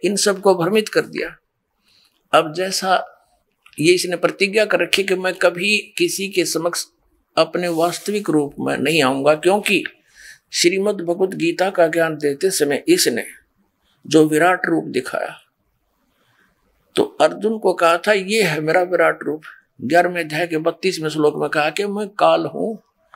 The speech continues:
और इन सब को नाश करने के लिए प्रवृत्त हुआ हूं, अब आया हूं।" ग्यारहवें अध्याय के सैंतालीस और अड़तालीस श्लोक में स्पष्ट किया है कि ये मेरा जो रूप तूने देखा,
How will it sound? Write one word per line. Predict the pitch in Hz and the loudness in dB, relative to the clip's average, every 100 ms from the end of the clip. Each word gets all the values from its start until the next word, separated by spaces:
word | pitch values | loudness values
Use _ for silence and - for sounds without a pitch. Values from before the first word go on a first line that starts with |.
| - - | -20 -4
और | 147 | -2
इन | 190 | -2
सब | 180 202 196 | 0 0 2
को | 190 180 | 4 4
नाश | 170 196 196 | 4 2 0
करने | - 190 196 | -2 -2 -2
के | 185 | -2
लिए | 175 175 | 0 0
प्रवृत्त | 170 170 165 160 | 2 2 2 -2
हुआ | 135 | -2
हूं, | 175 175 165 | -2 0 0
अब | - | 2
आया | 135 - | 2 0
हूं।" | 190 196 _ - | -2 -8 _ -8
ग्यारहवें | 147 190 202 196 | 2 4 4 0
अध्याय | 196 185 | 0 -2
के | 196 202 190 | 0 -2 -2
सैंतालीस | - - 180 180 196 202 202 | -2 -2 -2 2 2 2 -2
और | - | 0
अड़तालीस | 175 175 - 226 226 | 0 0 0 0 0
श्लोक | 202 180 180 | 0 0 -2
में | 185 | -6
स्पष्ट | 175 170 180 | -4 -2 -4
किया | - 160 165 | -2 0 0
है | 156 208 | 0 -2
कि | 214 | -2
ये | 214 190 202 202 | -8 -2 0 0
मेरा | 190 175 175 | 0 2 2
जो | 165 165 | 2 0
रूप | 170 202 202 - | 2 2 2 0
तूने | 156 139 | 2 0
देखा, | 139 120 - - - _ | 0 -2 -2 -4 -4 _